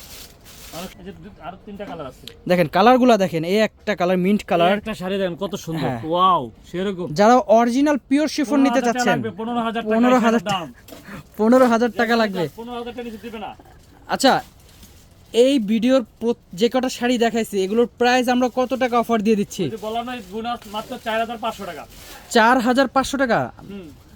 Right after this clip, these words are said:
Speaker 1: দিলাম চার হাজার পাঁচশো।
Speaker 2: হ্যাঁ, চার হাজার পাঁচশো টাকা?
Speaker 1: হ্যাঁ, চার হাজার পাঁচশো।
Speaker 2: আহ, এত কম প্রাইসে <laughs> চার হাজার পাঁচশো টাকা দিয়ে দিচ্ছে! ঈদ,
Speaker 1: ঈদ
Speaker 2: ডাবল
Speaker 1: বোনাস,
Speaker 2: ঈদ
Speaker 1: ঈদ
Speaker 2: বোনাস।
Speaker 1: বোনাস, ঈদ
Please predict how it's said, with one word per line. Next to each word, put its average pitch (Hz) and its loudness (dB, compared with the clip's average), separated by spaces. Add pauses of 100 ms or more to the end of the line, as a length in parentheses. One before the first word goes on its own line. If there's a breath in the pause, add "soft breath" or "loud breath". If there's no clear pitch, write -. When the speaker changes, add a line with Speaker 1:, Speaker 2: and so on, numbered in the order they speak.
Speaker 1:
দিলাম 185 -12
চার 208 -6
হাজার 214 -8
পাঁচশো। 202 -14 (460)
Speaker 2:
হ্যাঁ, 147 -14 (100)
চার 196 2
হাজার 220 2
পাঁচশো 226 -2
টাকা? 214 2
Speaker 1:
হ্যাঁ, 151 -12
চার 190 -10
হাজার 180 -12
পাঁচশো। 156 -16
Speaker 2:
আহ, 196 2 (520)
এত 226 2
কম 294 6
প্রাইসে 285 4
<laughs> 214 0
চার 330 6
হাজার 320 2
পাঁচশো 339 -2
টাকা 330 2
দিয়ে 320 2
দিচ্ছে! 311 0 (140)
ঈদ, 330 2
Speaker 1:
ঈদ 214 -8
Speaker 2:
ডাবল 311 4
Speaker 1:
বোনাস, 359 4
Speaker 2:
ঈদ 320 2
Speaker 1:
ঈদ 269 -2
Speaker 2:
বোনাস। 294 2
Speaker 1:
বোনাস, - -12
ঈদ - -20